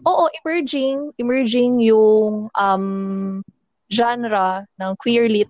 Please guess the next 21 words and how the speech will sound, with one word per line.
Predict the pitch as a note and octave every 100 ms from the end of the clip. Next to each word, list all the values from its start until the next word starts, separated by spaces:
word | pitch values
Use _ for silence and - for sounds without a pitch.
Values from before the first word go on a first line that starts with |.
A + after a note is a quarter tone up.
| _
Pero | D4 D4+ D4+ D4 D4 -
pag | D4+
ba | C4 D4+ D4+
ito | D#4+ C#4 C4+
nauso | C4 - A#3 A#3 G#3+ G3 G3
sa | - G3+
Y | G3+ F#3+
A, | F#3+ G3 E3+ E3 F#3+ -
lalo | F#3+ F#3+
na | F#3+ F#3
ngayon | F#3+
nauso | F3+ E3 E3+ E3+
yung | F3
mga | F3 E3 E3 E3+
B | A3+ C4 A3+
L, | A3+ A3+ A3 G#3+
mga, | F#3 F3+ G#3 -
and | G3 F#3
the, | F3+ G3 - _ - - - - G#3 G#3+ G#3
does | C4+ D4+
it | E4+